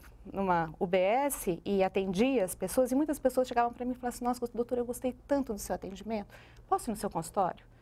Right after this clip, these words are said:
E eu falava: "Não tenho, porque eu sou sanitarista, minha opção é trabalhar pelo sus. Não tenho consultório."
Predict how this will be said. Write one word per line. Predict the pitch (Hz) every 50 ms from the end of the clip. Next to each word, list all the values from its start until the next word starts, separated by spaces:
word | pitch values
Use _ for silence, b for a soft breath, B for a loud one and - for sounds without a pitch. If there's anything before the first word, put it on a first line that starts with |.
| B B B B B B B B B
E | -
eu | 214
falava: | - - 202 202 202
"Não | 208 220 240
tenho, | 262 - 254 240 208 165 151
porque | - -
eu | 160
sou | 160 - 156
sanitarista, | - - 185 196 - 254 247 247 277 277 - -
minha | - 180 175
opção | 170 - - - 190 190 214 240 247 - - - -
é | - 202 214 226
trabalhar | 220 - 226 214 233 226 233 247 247
pelo | - 269 269 285
sus. | 269 - - 220 214 214
Não | 285 311
tenho | 302 311 302 302
consultório." | - 247 214 208 - - 170 165